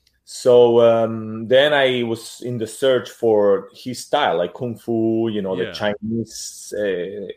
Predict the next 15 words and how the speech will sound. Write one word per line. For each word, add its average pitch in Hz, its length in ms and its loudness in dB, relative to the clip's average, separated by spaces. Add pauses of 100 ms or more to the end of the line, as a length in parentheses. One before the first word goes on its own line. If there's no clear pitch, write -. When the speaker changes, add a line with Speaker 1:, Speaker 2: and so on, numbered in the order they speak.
(600)
Speaker 1:
style. 110 540 4
And, 101 140 2 (260)
and 135 160 4
you 139 60 0
see 196 200 -4
that 185 220 4
because 135 440 2
back 123 320 0
then 170 200 2
there 131 100 2
was 110 140 0
no 143 180 0
YouTube, 120 460 -2
there's 107 260 -2
no 120 840 -2